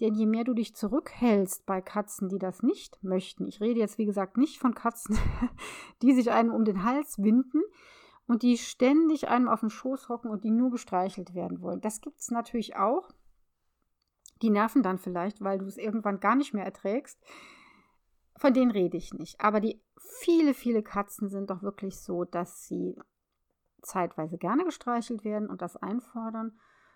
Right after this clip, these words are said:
und phasenweise gar nicht. Und dann gibt's auch die Zurückhaltenden oder Scheuern, die das überhaupt nicht mögen. Und da ist es natürlich gefragt, dann wirklich die Bedürfnisse und die Grenzen der Katzen anzuerkennen.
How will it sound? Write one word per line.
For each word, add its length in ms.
und 180
phasenweise 680
gar 280
nicht. 220
Und 180
dann 160
gibt's 280
auch 220
die 340
Zurückhaltenden 760
oder 180
Scheuern, 480
die 60
das 240
überhaupt 520
nicht 200
mögen. 360
Und 180
da 80
ist 180
es 100
natürlich 440
gefragt, 640
dann 320
wirklich 540
die 380
Bedürfnisse 840
und 160
die 120
Grenzen 920
der 120
Katzen 480
anzuerkennen. 1040